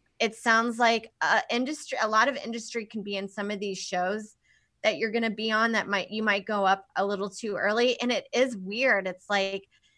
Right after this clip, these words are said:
if you don't do well, they kind of remember, and it's, it's unfair to base you off of one set. And I feel like in New York, you can just experiment and kind of figure out who you are a little bit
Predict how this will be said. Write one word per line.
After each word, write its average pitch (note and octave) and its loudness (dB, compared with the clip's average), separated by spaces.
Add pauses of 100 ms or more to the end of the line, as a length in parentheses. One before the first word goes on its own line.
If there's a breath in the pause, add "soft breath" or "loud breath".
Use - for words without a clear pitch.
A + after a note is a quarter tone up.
(260)
if G#3 -6
you A#3 -2
don't F#4+ 2
do B3+ -2
well, C4+ 6
they A3 0
kind A3 0
of D4+ 0
remember, A3+ 4
and G3 0
it's, - -6
it's G#3+ -4 (320)
unfair B3+ 4
to G#3+ -2
base G#3+ -2
you A3 -4
off G3 0
of F#3+ -8
one F#3+ -4
set. G3 2
And G#3 -2
I G3+ -2
feel A3+ -2
like A3 0
in G#3 -4
New G3+ -2
York, F#3+ 0 (420)
you G#3+ -4
can A#3+ -2
just A3 0 (840)
experiment C#4 4
and A3+ -4
kind B3 2
of C4+ -2
figure B3 2
out G#3+ 4
who C4 -6
you C4+ 0
are A3 6
a A3 2
little A3 2
bit A3+ 4